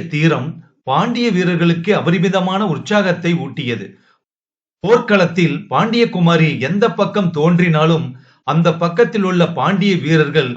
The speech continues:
வீர கோஷத்தை எழுப்பிக் கொண்டு சோழர் படையின் மேல் பாய்ந்தார்கள். அதற்கு மாறாக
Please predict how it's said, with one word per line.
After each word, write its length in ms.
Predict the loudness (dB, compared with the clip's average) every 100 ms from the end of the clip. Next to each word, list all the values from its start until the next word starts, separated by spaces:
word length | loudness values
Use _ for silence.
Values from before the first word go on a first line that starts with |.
| -12 _ _
வீர 220 | -2 2 0
கோஷத்தை 500 | 2 0 0 -2 -2
எழுப்பிக் 440 | -2 -2 -2 -4 -2
கொண்டு 260 | 0 2 0 -2 -10 _ _ -18
சோழர் 480 | -2 2 2 0 0
படையின் 380 | 0 2 2 0
மேல் 220 | 0 0
பாய்ந்தார்கள். 640 | -2 2 2 2 0 -6 -14 -20 _ _ _
அதற்கு 420 | -2 0 0 2 2
மாறாக 460 | 4 2 2 2